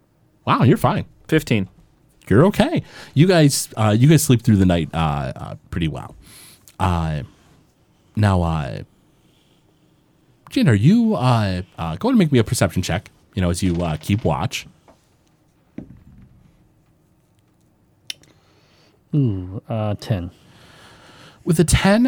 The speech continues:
Speaker 1: uh, not much is going on around in the woods, uh, that you, you hear or sense or anything like that. However, uh, maybe, uh, about an hour or so later, after even Alistair goes to bed in the, the tent, you, uh, uh,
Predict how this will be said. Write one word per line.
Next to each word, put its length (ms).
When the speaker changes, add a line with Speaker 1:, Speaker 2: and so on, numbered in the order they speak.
Speaker 1:
uh, 440
not 200
much 120
is 120
going 200
on 140
around 560
in 80
the 80
woods, 520
uh, 180
that 120
you, 300
you 160
hear 320
or 120
sense 340
or 60
anything 320
like 200
that. 280
However, 460
uh, 440
maybe, 260
uh, 220
about 320
an 80
hour 340
or 60
so 580
later, 400
after 400
even 220
Alistair 360
goes 240
to 100
bed 220
in 140
the, 320
the 80
tent, 380
you, 680
uh, 480
uh, 200